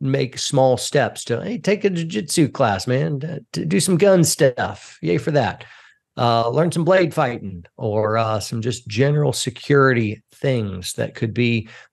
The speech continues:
able to mitigate risk for you and yours.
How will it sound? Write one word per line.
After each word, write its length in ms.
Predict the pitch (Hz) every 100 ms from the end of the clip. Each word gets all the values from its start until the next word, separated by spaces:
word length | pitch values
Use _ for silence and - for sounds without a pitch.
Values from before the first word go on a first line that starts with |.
| _
able 380 | 143 139 127 120
to 480 | - - 123 117 110
mitigate 500 | 120 147 135 127 113
risk 280 | 110 101 -
for 140 | 110
you 260 | 101 107 104
and 100 | 95
yours. 500 | 95 104 117 -